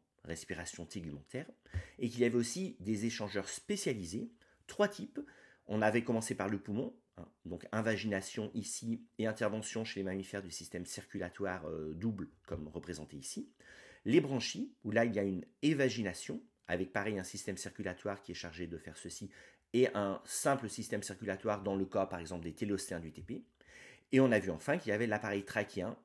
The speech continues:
notamment chez les insectes, où là c'était lui-même l'appareil qui amenait l'O deux et le C O deux à chaque cellule de l'organisme.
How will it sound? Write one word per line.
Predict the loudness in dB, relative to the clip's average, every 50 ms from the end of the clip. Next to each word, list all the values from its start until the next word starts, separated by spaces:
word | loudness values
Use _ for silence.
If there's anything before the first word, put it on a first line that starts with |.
| _ _
notamment | 0 0 2 2 2 2 2 0 -2
chez | -4 -4 -4
les | -6 -4 -4
insectes, | -6 -6 -6 -6 -6 -6 -6 -6 -10 -18 -20 -20 -18 _ -2
où | 2 4
là | 6 6 6 4 2 -4
c'était | -8 -8 -6 -8 -4 -2 0 0 0 -2 -4
lui-même | -4 -2 -2 0 2 2 4 4 4 2 2 -2 -2
l'appareil | 0 2 2 2 4 2 0 2 2 0 0
qui | 0 0 2
amenait | 2 4 4 2 2 2 4 4
l'O | 4 4 4
deux | 4 4 2
et | 2
le | 2
C | -2 -2 -4
O | -4
deux | 0 0 0 0 -2 -10 -8 _
à | -2 -2 0
chaque | 2 0 0 0 0
cellule | -4 -2 0 0 2 2
de | 2
l'organisme. | 2 2 0 -2 -4 -6 -8 -10 -12 -14 -16 -16